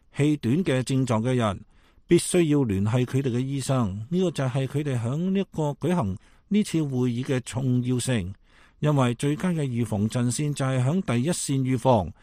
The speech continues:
呢個先至會係有最好嘅治療效果。佢哋希望紐約人能夠繼續佢哋嘅日常生活，但當有症狀嘅時候就必須要盡早就醫。其實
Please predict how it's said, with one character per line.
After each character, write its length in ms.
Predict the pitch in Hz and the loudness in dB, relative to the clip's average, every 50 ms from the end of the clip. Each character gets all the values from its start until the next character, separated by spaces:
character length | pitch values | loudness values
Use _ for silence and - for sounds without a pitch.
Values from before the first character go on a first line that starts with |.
| - - - - _ | -20 -20 -20 -20 _
呢 140 | - 160 175 | 0 2 4
個 100 | 165 143 | 4 4
先 240 | 135 - - 180 170 | 2 0 -2 -2 -2
至 240 | - - 143 135 139 | -2 -2 -2 -2 -2
會 240 | 135 117 120 135 135 | 0 2 2 2 2
係 200 | - - 120 117 | 2 0 0 0
有 220 | 113 117 113 143 | 0 0 -2 -2
最 220 | 143 - 139 139 139 | -2 -2 -2 -2 -2
好 180 | 120 - 135 | 0 -2 -4
嘅 180 | 165 165 139 117 | -2 -2 -2 -4
治 160 | - - 117 107 98 | -2 -2 -2 -2 -2
療 160 | 76 67 76 - - | -2 -6 -10 -10 -6
效 160 | 107 107 101 | -4 -4 -6
果。 400 | 90 - 90 90 98 117 135 - - - _ _ _ _ _ - | -6 -6 -6 -4 -2 -4 -4 -4 -8 -20 _ _ _ _ _ -6
佢 80 | 123 120 | -4 -4
哋 160 | 123 117 104 | -2 -2 -2
希 120 | 110 143 | -2 -2
望 220 | 139 123 113 110 110 | 0 2 2 2 2
紐 180 | 104 104 143 | 0 0 0
約 80 | 151 135 | 0 -2
人 280 | 107 110 101 90 - - - - - - _ - | -2 -4 -4 -4 -6 -12 -20 -20 -20 -20 _ 0
能 220 | - 113 117 131 | 2 4 4 4
夠 160 | 139 165 170 165 | 4 2 0 0
繼 220 | - 165 165 156 147 | 0 -2 -2 0 0
續 60 | 180 | -2
佢 160 | - - 151 160 | -2 0 0 0
哋 80 | 160 | 0
嘅 140 | 135 139 147 | 0 0 0
日 100 | 143 135 | 0 -2
常 240 | - - 123 98 98 | 0 0 -2 -2 -2
生 220 | - 160 160 156 | -2 0 0 2
活， 260 | 139 127 120 117 117 - - - - - - - | 4 4 4 2 0 -4 -12 -20 -20 -20 -10 -2
但 160 | - 123 127 135 | 2 2 2 4
當 220 | - 180 180 175 147 | 4 2 2 4 2
有 140 | 123 135 143 | 2 0 0
症 280 | - 160 147 151 147 | -2 -2 -2 -2 -2
狀 160 | 139 131 120 120 | -2 -2 -2 -2
嘅 80 | 135 139 | -2 -4
時 220 | - - 117 104 | -4 -4 -4 -2
候 240 | 107 127 131 123 127 | 0 0 0 0 0
就 140 | 123 131 123 | -2 -4 -6
必 140 | - - 202 | -2 -2 -4
須 340 | 185 - - 185 175 156 139 | -2 0 0 0 0 0 0
要 80 | 143 139 | 0 -2
盡 280 | - - 135 113 110 113 | -2 -2 -2 0 0 -2
早 200 | - - 101 110 | -2 -4 -6 -4
就 220 | - - 101 98 95 | -4 -4 -6 -6 -4
醫。 360 | 107 120 120 117 95 - - - _ _ _ - - - - - _ _ - | -2 -2 -2 -2 -2 -6 -10 -18 _ _ _ -20 -20 -20 -20 -20 _ _ -2
其 100 | 123 110 | 0 2
實 200 | - 131 123 | 2 2 2